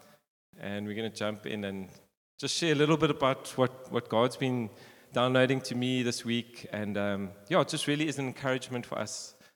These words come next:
tonight. And, um, I know that Luke shared last night, <laughs> last Sunday,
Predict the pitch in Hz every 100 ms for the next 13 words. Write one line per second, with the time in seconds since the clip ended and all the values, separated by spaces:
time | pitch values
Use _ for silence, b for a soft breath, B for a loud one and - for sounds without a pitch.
0 | _ - 110 101 90 92 107 95 - 65
1 | 101 101 90 - B B 110 120 123 135
2 | 113 123 131 - - 131 120 120 117 131
3 | 117 113 - - - 120 123 - - -
4 | 139 123 113 101